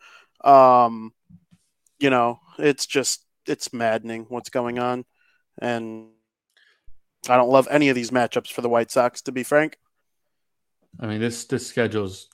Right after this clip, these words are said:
Speaker 2: crazy. And then the next week, which we'll be talking about, the Angels, four against the Angels. Look at that game next Wednesday on E S P N Plus, Giolito versus Ohtani. Sign me up for that.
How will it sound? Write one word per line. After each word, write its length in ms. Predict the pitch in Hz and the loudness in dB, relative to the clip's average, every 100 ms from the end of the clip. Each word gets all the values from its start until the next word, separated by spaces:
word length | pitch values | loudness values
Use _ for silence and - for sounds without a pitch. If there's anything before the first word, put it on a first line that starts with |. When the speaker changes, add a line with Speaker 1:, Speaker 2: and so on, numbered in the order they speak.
| _ | _
Speaker 2:
crazy. 400 | - 135 113 107 | -8 -6 -4 -6
And 80 | 104 | -8
then 100 | 104 | -8
the 80 | 104 | -6
next 360 | 117 143 - | -2 -2 -2
week, 220 | 113 113 120 | -4 -4 -4
which 160 | 113 | -6
we'll 100 | 113 | -6
be 120 | 104 | -6
talking 380 | 101 104 101 - | -4 -2 -2 -4
about, 440 | 104 104 113 127 _ _ _ _ _ _ _ _ | -2 0 0 -4 _ _ _ _ _ _ _ _
the 120 | 117 | -4
Angels, 720 | 117 147 117 104 101 - - _ _ _ _ _ | -2 -2 -2 -4 -6 -14 -20 _ _ _ _ _
four 260 | - 131 127 | -6 -2 0
against 260 | 127 113 110 | -2 -4 -6
the 80 | 110 | -4
Angels. 560 | 120 117 117 113 - _ _ _ _ _ _ _ _ - | -4 -4 -4 -6 -12 _ _ _ _ _ _ _ _ -10
Look 160 | 120 | -8
at 60 | 131 | -2
that 160 | 135 - | -2 0
game 260 | 127 120 | 0 0
next 240 | 117 117 110 | -2 -6 -6
Wednesday 440 | 113 120 117 110 | -6 -6 -4 -4
on 100 | 104 | -4
E 100 | 107 | -6
S 140 | 107 - | -8 -8
P 140 | 117 | -10
N 100 | 104 | -10
Plus, 320 | 113 110 98 | -6 -6 -6
Giolito 480 | - 110 107 113 107 | -10 -10 -6 -6 -6
versus 280 | 104 101 101 | -6 -10 -10
Ohtani. 480 | 95 - 107 107 101 | -10 -6 -6 -6 -8
Sign 260 | - 104 | -8 -8
me 100 | 104 | -8
up 140 | 104 101 | -10 -10
for 120 | 107 | -8
that. 280 | 104 104 | -6 -6